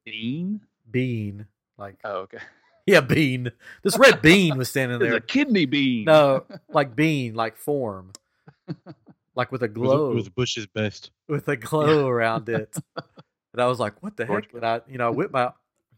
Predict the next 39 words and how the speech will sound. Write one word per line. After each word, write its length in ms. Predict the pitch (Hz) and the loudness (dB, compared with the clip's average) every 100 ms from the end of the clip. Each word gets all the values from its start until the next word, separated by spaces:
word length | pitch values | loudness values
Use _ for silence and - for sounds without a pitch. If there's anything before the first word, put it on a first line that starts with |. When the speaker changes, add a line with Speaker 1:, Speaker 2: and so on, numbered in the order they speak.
| 127 | -8
Speaker 2:
my 160 | 120 | -8
head 180 | 127 190 | -4 -4
around, 440 | 156 117 110 107 | -4 -6 -8 -10
and 100 | 117 | -8
it 60 | 127 | -6
was 180 | 123 117 | -8 -6
my 80 | 113 | -6
wife, 420 | 120 127 127 - - | -2 -2 -4 -10 -12
like, 180 | 110 - | -12 -12
standing 460 | - 123 120 117 104 | -12 -10 -10 -12 -14
there, 240 | 101 98 | -12 -8
like, 160 | 104 - _ _ _ _ - | -10 -12 _ _ _ _ -12
peeking 220 | - 139 | -10 -8
in 140 | 135 120 | -10 -10
the 80 | |
door, 500 | 104 113 123 92 95 _ _ _ _ _ _ | -10 -8 -10 -12 -18 _ _ _ _ _ _
Speaker 1:
<laughs> 580 | 107 - _ _ _ - | -20 -20 _ _ _ -8
Speaker 2:
going, 200 | 120 120 | -8 -6
"Oh, 100 | 185 | -10
did 120 | 143 113 | -12 -14
Grant 220 | 143 156 | -16 -14
get 140 | 160 | -14
up?" 260 | 165 175 175 | -12 -12 -16
And 80 | 131 | -20
I'm 100 | 123 | -20
like, 180 | 110 104 _ _ | -20 -20 _ _
"Well, 100 | 185 | -18
just 160 | 349 - | -18 -8
walk 240 | 220 - | -6 -6
in 120 | 214 185 | -8 -8
the 100 | 160 | -6
room." 380 | 151 127 98 95 _ | -6 -6 -12 -20 _
I'm 100 | 147 | -12
like, 240 | 143 131 170 | -6 -6 -8
"I'm 80 | 240 | -20
in 60 | |
this 180 | 240 196 | -20 -16
haunted 240 | 180 170 151 | -10 -8 -8
hotel." 520 | 135 131 113 90 | -6 -6 -6 -10